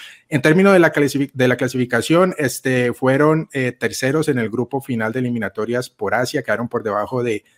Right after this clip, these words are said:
Arabia Saudita y de Japón, así que les tocó irse por el camino más largo, que fue el de las eliminatorias. En, en aquellas, eh, cali-, clasificatorias de Asia, como quedaron de terceros, se enfrentaban contra el tercero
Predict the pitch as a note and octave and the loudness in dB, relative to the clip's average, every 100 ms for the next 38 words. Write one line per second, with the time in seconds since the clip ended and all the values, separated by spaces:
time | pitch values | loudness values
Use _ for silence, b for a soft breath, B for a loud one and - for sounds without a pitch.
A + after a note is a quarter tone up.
0 | _ G#2 G2 G#2+ B2+ A#2+ A#2+ G#2 A2+ A#2+ | _ -2 0 2 0 0 -2 -4 -4 -4
1 | C3 C3 _ b b b A#2 A2 G#2+ G#2 | -4 -4 _ b b b -4 -2 0 0
2 | - D3+ C3+ A2+ C3+ B2 G#2 - A2+ A#2 | 0 0 0 0 0 0 -2 -2 -2 -2
3 | C#3 B2+ A#2+ A2 G2+ G2+ - G2+ G#2+ A#2+ | -4 -4 -4 -2 -4 -4 -4 -4 -2 -2
4 | B2 A#2 A2+ B2 D3+ - G#2 A2 G#2 A#2 | 0 -2 -2 0 0 -2 -4 -4 -2 -2
5 | A#2 A2 G#2 G#2 F#2 - C#3 D3 D3 - | -4 -6 -8 -8 -8 -4 0 0 -2 -6
6 | b b b b A2+ A2+ A#2+ A2+ - B2+ | b b b b -4 -2 -2 -2 0 2
7 | C3+ D3 D3 - C3 A#2+ A2+ - A#2 A2+ | 4 4 2 -2 -4 -2 -2 -2 -2 -4
8 | - A#2 A2 A2+ - G#2+ B2+ C3+ C3 B2+ | -4 -4 -4 -6 -6 -4 -2 0 -2 -4
9 | _ - A2 C3 A#2+ A#2+ D3 C#3+ - A#2 | _ -12 -2 2 2 2 0 -2 -2 -6
10 | A2 A#2 A2 C3+ C#3 C3 - C3+ C#3 A#2 | -4 -2 0 0 -2 -4 -4 -4 -2 -2
11 | A2+ A2+ A#2+ B2+ B2+ A2 A2 - B2 D3+ | -2 -2 -2 -4 -4 -4 -6 -2 -2 -2